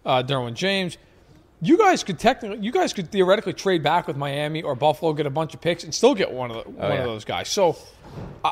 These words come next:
Speaker 1: I think, though, what the Giants do, like, if the Giants trade that pick,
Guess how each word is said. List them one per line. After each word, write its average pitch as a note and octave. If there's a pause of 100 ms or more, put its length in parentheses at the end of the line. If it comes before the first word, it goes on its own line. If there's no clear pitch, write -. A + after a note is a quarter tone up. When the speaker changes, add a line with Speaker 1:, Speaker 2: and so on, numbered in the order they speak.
Speaker 1:
I E3+
think, B3+
though, A#3
what G#3+
the F3+
Giants F3+
do, E3
like, C#3
if F3+
the F3
Giants G#3+
trade G3
that A2
pick, -